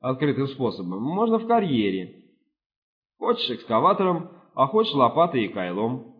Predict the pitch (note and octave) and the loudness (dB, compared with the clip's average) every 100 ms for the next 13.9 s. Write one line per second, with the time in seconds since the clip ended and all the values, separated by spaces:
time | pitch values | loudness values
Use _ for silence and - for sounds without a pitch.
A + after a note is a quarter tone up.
0 | _ _ _ _ _ - E3+ F#3 G#3 E3 | _ _ _ _ _ -4 -2 0 2 2
1 | G3 G#3 B3 F3+ C3+ D#3 E3+ D#3+ G#2+ F2+ | 2 4 2 4 2 4 2 2 0 -4
2 | - A2 G#2 - - _ _ _ _ _ | -10 -6 -8 -8 -18 _ _ _ _ _
3 | _ _ _ D3 E3+ E3+ A3 C4 A#3+ D3 | _ _ _ -2 -2 0 2 2 0 -2
4 | B2 A2+ F#2+ - - _ C#3+ - G#3+ G3 | -2 -2 -8 -10 -20 _ -8 -2 0 0
5 | F#3+ F#3+ E3 D3 D#3 D#3 F3+ F3 E3 E3+ | 0 0 0 -4 -4 0 0 2 0 2
6 | A#3 A#3 C3+ G#2+ G#2+ G2+ F#2 - D#2+ - | 2 2 0 -2 0 -2 -4 -10 -16 -18
7 | _ _ _ - B2+ A#2+ B2+ C3+ C#3 B2+ | _ _ _ -6 -4 -2 0 0 -2 -4
8 | G2+ G2+ G2 G2+ F2 C#2+ - _ _ _ | -4 -6 -8 -8 -10 -14 -20 _ _ _
9 | _ F#3+ G#3 A#3+ A#3+ G3+ F3 F#3+ E3+ E3+ | _ 0 2 4 4 2 0 -2 0 2
10 | F#3+ F3+ F3+ F3+ C3 G#2 F#2+ E2+ - _ | 2 2 0 2 2 0 -4 -8 -18 _
11 | _ _ - E3+ F3+ F3+ F3+ F3+ E3+ D3 | _ _ -6 0 2 2 0 -2 0 -2
12 | B2 C3+ C3+ C#3+ G#3 A#3+ A#3 A2+ F2+ - | -2 -2 -2 -2 -2 -2 -2 -6 -8 -8
13 | D#3+ F3 E3+ C#3 D3+ E3 G#2 - | -8 -6 -4 -4 -4 -4 -6 -8